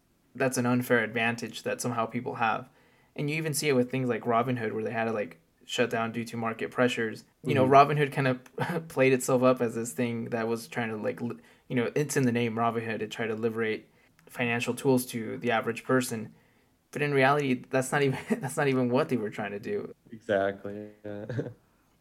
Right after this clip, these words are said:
Speaker 2: Yeah, it's so interesting. Like you said, like, that's what sort of the Robinhood thing completely left out in the open is this company that has the stated ideology of literally, you know, giving money to people,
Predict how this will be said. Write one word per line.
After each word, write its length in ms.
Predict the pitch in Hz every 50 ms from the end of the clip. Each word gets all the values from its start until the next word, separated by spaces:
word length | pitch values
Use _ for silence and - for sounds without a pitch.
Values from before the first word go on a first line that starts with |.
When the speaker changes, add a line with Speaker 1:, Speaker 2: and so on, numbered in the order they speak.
| _ _ _ _ _ _ _ - -
Speaker 2:
Yeah, 240 | 143 175 202 185
it's 200 | 123 117 123 - -
so 180 | - 202 202
interesting. 440 | 185 202 190 202 190 - - 175 160 151
Like 320 | 143 131 120 - - -
you 100 | 131 127
said, 300 | - - 165 175 190 165
like, 360 | 127 139 135 127 120 120 - - -
that's 300 | - 147 147 143 - -
what 320 | 156 127 - - - -
sort 180 | - - 147 131
of 60 | 117
the 60 | 104
Robinhood 580 | 113 113 120 135 143 127 120 127 120 117 120 -
thing 420 | - 120 113 107 101 101 98 98 _ _ _ _ - - - _ _ _ _ _ _ _ _ _ _ _ - -
completely 840 | - 135 127 120 - - 165 175 214 214 180 151 139 117 - - _ _ _ -
left 360 | 120 135 139 143 143 - -
out 220 | 143 127 127 123 120
in 60 | 113
the 180 | 117 110 104 101
open 500 | 123 147 175 - 147 113 107 104 104 104
is 500 | 104 - 127 123 117 113 110 110 - -
this 500 | - 123 120 117 113 117 - - - - _ _ -
company 480 | - 170 180 180 180 185 175 170 165 160
that 180 | 139 135 120 127
has 400 | 131 127 127 127 127 123 - -
the 320 | 117 117 117 113 110 107
stated 520 | 107 - - - 127 127 139 139 131 120 113
ideology 1080 | 95 113 117 113 117 98 95 95 101 107 113 110 107 - - 104 104 104 104 98 - -
of 320 | - 101 98 - - -
literally, 680 | 110 113 123 123 120 117 113 110 110 107 107 107 107 110
you 200 | 113 113 117 120
know, 120 | 107 98 101
giving 420 | 101 - 120 113 120 117 113 110
money 280 | 107 101 101 101 101 101
to 80 | 104
people, 640 | - - - 110 107 110 - 98 98 92 92 - -